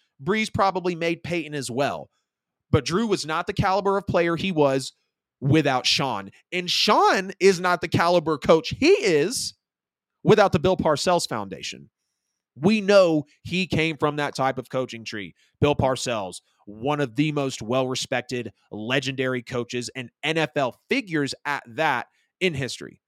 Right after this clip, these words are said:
Sean Payton had the benefit and the blessing of learning from him, which is great.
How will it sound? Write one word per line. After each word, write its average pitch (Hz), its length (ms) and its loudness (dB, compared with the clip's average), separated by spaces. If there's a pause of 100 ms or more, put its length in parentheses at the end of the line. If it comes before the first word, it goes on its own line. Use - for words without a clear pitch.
(500)
Sean 214 240 2
Payton 214 240 -2
had 190 140 -2
the 156 80 -2
benefit 156 480 -6
and 151 100 -10
the 139 80 -6
blessing 135 520 -6
of 135 200 -4
learning 175 380 -4
from 98 200 -16
him, 98 280 -18 (240)
which 180 180 0
is 175 120 -2
great. 208 320 -2